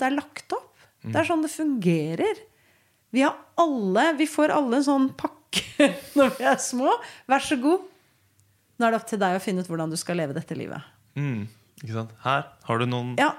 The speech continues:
Speaker 2: traumer.
Speaker 1: Her har du noen traumer,
Speaker 2: <laughs>
Speaker 1: som de fleste andre på denne jorda.
Speaker 2: Ja.
Speaker 1: Noen mer og st-, styggere og verre enn andre.
Speaker 2: Ja.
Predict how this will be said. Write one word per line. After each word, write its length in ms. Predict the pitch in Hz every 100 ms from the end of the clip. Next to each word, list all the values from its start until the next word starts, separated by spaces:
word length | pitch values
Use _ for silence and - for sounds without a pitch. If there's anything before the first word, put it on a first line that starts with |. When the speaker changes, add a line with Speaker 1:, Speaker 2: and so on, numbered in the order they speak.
| - -
Speaker 2:
traumer. 380 | 135 120 131 151
Speaker 1:
Her 160 | 220
har 80 | 277
du 60 | 277
noen 80 | 285
traumer, 460 | - 196 170 320
Speaker 2:
<laughs> 0 |
Speaker 1:
som 300 | 247 - 262 285
de 120 | 320
fleste 240 | 302 269 277
andre 160 | 262 214
på 80 | 226
denne 160 | 226
jorda. 240 | 220 220 247 339 339
Speaker 2:
Ja. 60 | 254
Speaker 1:
Noen 300 | 254 240 262
mer 240 | 247 233 233
og 80 | 247 247
st-, 220 | - 240
styggere 460 | - - 220 190 208
og 80 | 214
verre 180 | 190 208
enn 80 |
andre. 300 | 220 190 196 311 392 -
Speaker 2:
Ja. 80 | -